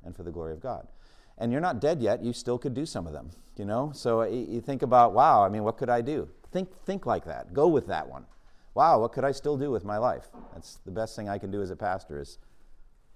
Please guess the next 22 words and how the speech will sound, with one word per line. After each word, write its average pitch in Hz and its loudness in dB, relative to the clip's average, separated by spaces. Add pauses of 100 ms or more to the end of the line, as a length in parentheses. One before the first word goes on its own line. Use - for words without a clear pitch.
(460)
spur - -6
you 101 -2
on 90 -4
<laughs> - -
toward 80 -8
that. 76 -8 (360)
All - 2
right, 127 4
what 135 4
about 160 2
the 139 -2
role 143 4
of 123 2
angels? 131 -2
Could 196 0
God 156 2
send 139 -6
angels 107 -4 (560)
to 123 -6
share 101 -4
the 90 -4
gospel? 78 -6